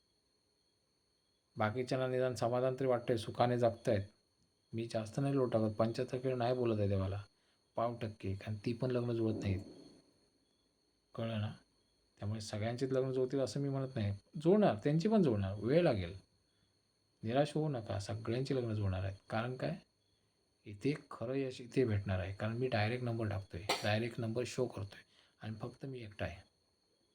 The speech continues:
बाकीचे लोक, लोक अर्ज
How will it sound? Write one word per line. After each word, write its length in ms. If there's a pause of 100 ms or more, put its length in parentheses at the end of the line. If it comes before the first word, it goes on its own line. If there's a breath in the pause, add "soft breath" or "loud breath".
(380)
बाकीचे 440
लोक, 120 (260)
लोक 440 (240)
अर्ज 260